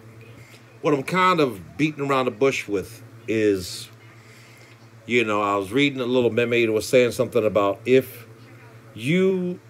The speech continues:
are still, uh, harboring a certain disgust, dislike, distaste, or anything for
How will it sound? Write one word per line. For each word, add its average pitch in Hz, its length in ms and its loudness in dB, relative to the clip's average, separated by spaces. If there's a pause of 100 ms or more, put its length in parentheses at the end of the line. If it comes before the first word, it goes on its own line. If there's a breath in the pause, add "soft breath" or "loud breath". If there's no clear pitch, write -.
(140)
are 131 180 0
still, 160 760 2 (100)
uh, 101 480 -4 (960 loud breath)
harboring 143 760 4
a 110 60 0
certain 123 720 2
disgust, 131 640 2
dislike, 113 560 0
distaste, 120 640 -6 (460 loud breath)
or 120 160 0
anything 120 440 -2
for 98 540 0